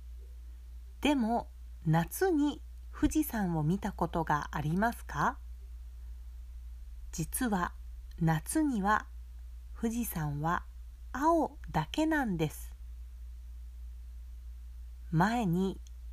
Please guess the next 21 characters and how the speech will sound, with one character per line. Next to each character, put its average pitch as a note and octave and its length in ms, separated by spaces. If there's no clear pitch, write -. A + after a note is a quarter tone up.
私 C4 460
の D4 320
友 G#3 300
達 F#3+ 340
が F#3 260
静 A3 460
岡 C#4 300
に C#3 180
来 - 180
て D3 300
富 C#4+ 140
士 D#4+ 120
山 G3 360
を G3 260
見 D#3 160
ま F3 160
し - 120
た。 - 220
そ - 180
し - 220
て B3 260